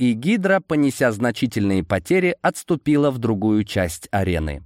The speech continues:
Мы заняли место, разместились по укромным местам. Я лично проверил каждого, чтобы он следил за своей частью участка, чтобы ещё издали увидеть возможное наступление. И только после этого облегчённо выдохнул. Первая часть плана была выполнена.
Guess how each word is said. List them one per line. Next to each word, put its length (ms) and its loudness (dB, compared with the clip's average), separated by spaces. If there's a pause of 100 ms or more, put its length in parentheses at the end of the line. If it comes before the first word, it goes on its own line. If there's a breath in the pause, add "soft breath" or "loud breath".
Мы 160 2
заняли 340 2
место, 400 0
разместились 640 -2
по 100 -2
укромным 460 0
местам. 560 -2
Я 240 2
лично 520 -2
проверил 520 0
каждого, 500 0
чтобы 400 -2
он 160 0
следил 460 0
за 120 -2
своей 460 0
частью 580 -2
участка, 680 -2
чтобы 300 0
ещё 340 2
издали 540 2
увидеть 480 2
возможное 640 0
наступление. 760 -2
И 120 2
только 380 0
после 380 -2
этого 440 0
облегчённо 760 0
выдохнул. 680 -2
Первая 420 2
часть 380 -2
плана 380 0
была 500 2
выполнена. 960 -2